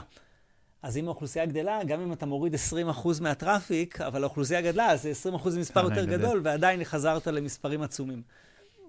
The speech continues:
Speaker 2: וגם,
Speaker 1: כן.
Speaker 2: וגם, אני חושב שזה מאוד חשוב. נגיד, אנחנו, אה, ש-, נגיד שיהיה,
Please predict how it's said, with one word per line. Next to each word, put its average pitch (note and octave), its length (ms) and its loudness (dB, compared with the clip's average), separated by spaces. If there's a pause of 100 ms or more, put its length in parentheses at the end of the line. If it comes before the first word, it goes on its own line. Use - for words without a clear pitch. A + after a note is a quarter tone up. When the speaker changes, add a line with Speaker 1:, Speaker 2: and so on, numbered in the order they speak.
(120)
Speaker 2:
וגם, E3+ 540 4 (100)
Speaker 1:
כן. - 100 -20
Speaker 2:
וגם, C#3+ 580 2
אני B2 220 0
חושב A#2 380 -4
שזה G#2 160 -4
מאוד A#2 400 -2
חשוב. G#2 420 -6
נגיד, A#2+ 360 -4 (160)
אנחנו, C3+ 580 0 (320)
אה, G2 280 0 (360)
ש-, - 160 -6 (300)
נגיד B2+ 380 -4
שיהיה, A#2+ 400 0